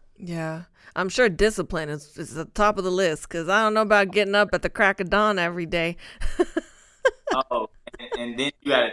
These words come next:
Speaker 2: think, I was a cook, so I had to get up before all of
Speaker 1: Extra early.
Speaker 2: and then I had to go to sleep after all of the soldiers. So I learned a whole lot about time and efficiency and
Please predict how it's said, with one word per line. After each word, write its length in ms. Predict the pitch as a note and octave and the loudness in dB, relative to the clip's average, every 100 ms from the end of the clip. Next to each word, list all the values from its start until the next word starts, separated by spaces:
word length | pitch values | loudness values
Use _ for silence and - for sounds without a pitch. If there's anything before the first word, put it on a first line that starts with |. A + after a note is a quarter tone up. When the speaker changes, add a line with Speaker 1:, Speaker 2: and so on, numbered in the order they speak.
| - | -4
Speaker 2:
think, 220 | D3 B2 | -6 6
I 140 | A#2+ C#3+ | 6 6
was 160 | C3 | 2
a 60 | - - | -8 -10
cook, 340 | D3 D#3 - | -8 -6 -8
so 220 | - A#2+ | -8 -4
I 180 | A2+ C3+ C#3+ | 2 2 2
had 100 | C3 | -4
to 60 | A#2 | -8
get 140 | B2 | -10
up 200 | B2 - | -10 -10
before 640 | A2+ - _ C#3+ E3 F3 | -16 -20 _ -8 0 6
all 300 | G#3+ A3+ A3+ | 6 6 4
of 60 | - | 0
Speaker 1:
Extra 140 | A3 - | 2 4
early. 580 | F3+ E3+ D#3 C#3+ D#3 - _ _ _ C3 | 4 2 0 -4 -6 -14 _ _ _ -12
Speaker 2:
and 200 | A#2+ A#2+ | -10 -8
then 160 | C#3 | -6
I 160 | C3+ C3+ | -2 -2
had 120 | C3 | -2
to 60 | B2+ | -6
go 120 | C3 | -10
to 80 | B2 | -10
sleep 340 | B2 D3 C#3 _ D3 | -12 -16 -16 _ 0
after 420 | E3 E3 D3+ B2 | 2 2 0 -6
all 240 | B2 B2 A#2+ | -4 -4 -6
of 80 | |
the 60 | A2 | -10
soldiers. 560 | - A#2 A2+ A2 A2 - _ _ | -6 -6 -6 -10 -18 -20 _ _
So 220 | - A#2+ - | -10 -6 4
I 200 | B2+ E3 | 6 6
learned 460 | D#3+ D3 C#3 B2+ A2 | 4 -4 -6 -8 -10
a 180 | G#2+ | -10
whole 640 | A2 C3 D#3+ E3+ E3+ D3 C3 | -8 -6 -2 0 0 0 0
lot 360 | B2+ A#2+ A2+ | 0 0 -2
about 460 | A2+ A2+ A2 - - | -2 -2 -4 -10 -10
time 640 | B2 C3 C3+ C3+ C3 C3 A#2 | -4 -2 0 -2 -6 -12 -16
and 120 | A2 | -20
efficiency 1080 | G2+ - C#3 C#3+ C3 - C3+ C3 B2+ A#2+ G#2+ | -20 -14 -12 -10 -14 -12 -6 -2 -2 -6 -10
and 200 | G2+ | -14